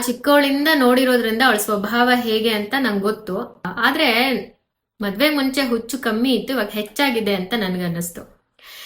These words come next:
ಯಾಕೆ ಅಂದ್ರೆ, ನಾವ್ ಚಿಕ್ಕವ್ರು ಇರ್ಬೇಕಾದ್ರೆ ಅವ್ರ ಮನೆಗ್ ಓದ್ಕೊಳ್ಳೋದಕ್ ಹೋಗ್ತಾ ಇದ್ದೆ. ಅವ್ರ ತಾಯಿ ಹೇಗೆ ಅಂದ್ರೆ, ಅಕ್ಕಪಕ್ಕದ ಮಕ್ಳುಗಳ ಜೊತೆ ಎಲ್ಲ ಅವಳನ್ನ ಕಂಪೇರ್ ಮಾಡೋದು. "ನೀನ್ ಹಂಗ್ ಓದ್ಬೇಕು, ನೀನ್ ಇಷ್ಟ್ ಪ್ರೈಸ್ ತಗೋಬೇಕು, ನೀನ್ ಅವಳ ತರ ಮಾತಾಡ್ಬೇಕು," ಹೀಗೆ ಕಂಪೇರ್ ಮಾಡ್ತಾ ಇರೋರು.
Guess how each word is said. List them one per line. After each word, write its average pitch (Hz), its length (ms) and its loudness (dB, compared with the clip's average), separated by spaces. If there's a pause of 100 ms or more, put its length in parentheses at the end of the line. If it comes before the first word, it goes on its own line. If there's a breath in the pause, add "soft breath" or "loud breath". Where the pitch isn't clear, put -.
(180 loud breath)
ಯಾಕೆ 285 240 4
ಅಂದ್ರೆ, 262 280 4
ನಾವ್ 240 180 4
ಚಿಕ್ಕವ್ರು 285 320 0
ಇರ್ಬೇಕಾದ್ರೆ 233 440 0
ಅವ್ರ 220 120 2
ಮನೆಗ್ 196 280 -2
ಓದ್ಕೊಳ್ಳೋದಕ್ 185 520 -4
ಹೋಗ್ತಾ 185 320 -10
ಇದ್ದೆ. 180 520 -8 (120)
ಅವ್ರ 220 100 -4
ತಾಯಿ 240 400 2
ಹೇಗೆ 233 300 0
ಅಂದ್ರೆ, 185 280 -2
ಅಕ್ಕಪಕ್ಕದ 240 760 -6
ಮಕ್ಳುಗಳ 214 460 -2
ಜೊತೆ 202 260 -4
ಎಲ್ಲ 202 380 0
ಅವಳನ್ನ 233 260 0
ಕಂಪೇರ್ 262 460 -2
ಮಾಡೋದು. 180 580 -4 (500 loud breath)
"ನೀನ್ 262 200 4
ಹಂಗ್ 285 260 2
ಓದ್ಬೇಕು, 226 460 2
ನೀನ್ 220 180 0
ಇಷ್ಟ್ 214 160 -4
ಪ್ರೈಸ್ 226 300 0
ತಗೋಬೇಕು, 208 480 -4
ನೀನ್ 202 180 -2
ಅವಳ 208 180 -2
ತರ 233 240 -2
ಮಾತಾಡ್ಬೇಕು," 196 720 -2
ಹೀಗೆ 214 280 0 (460)
ಕಂಪೇರ್ 269 360 2
ಮಾಡ್ತಾ 208 280 0
ಇರೋರು. 175 500 -2